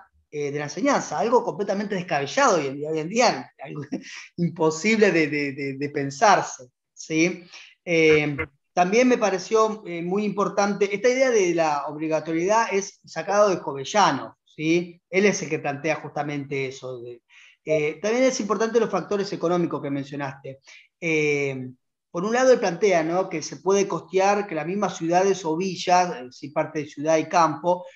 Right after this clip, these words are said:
pueden, pueden, este, costear, ¿sí? Eh, y los padres, eh, ¿no?, acaudalados que también pueden,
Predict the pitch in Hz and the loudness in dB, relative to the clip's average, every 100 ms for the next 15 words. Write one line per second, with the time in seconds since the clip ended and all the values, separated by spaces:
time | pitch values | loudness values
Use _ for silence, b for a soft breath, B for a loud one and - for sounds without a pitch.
0 | B _ 180 202 196 - 190 202 202 175 | B _ 2 4 2 0 -2 0 -2 -8
1 | - 156 147 139 - 226 202 156 151 - | -8 -10 -8 -14 -2 4 6 4 0 -10
2 | _ _ _ - 156 175 202 B B _ | _ _ _ -6 -2 0 -2 B B _
3 | - 143 135 127 127 127 127 - 196 202 | -14 -12 -10 -12 -16 -18 -20 -14 -4 -2
4 | 240 208 175 - 202 196 208 220 - - | -2 -2 -4 2 4 4 2 0 -4 -10
5 | 151 139 131 143 160 170 156 139 151 156 | -8 -8 -10 -8 -2 0 -2 -4 -4 0
6 | 170 175 175 180 180 151 139 147 156 156 | 2 4 6 4 2 -4 -6 -2 -2 -2
7 | 151 151 160 160 | -2 0 -2 -4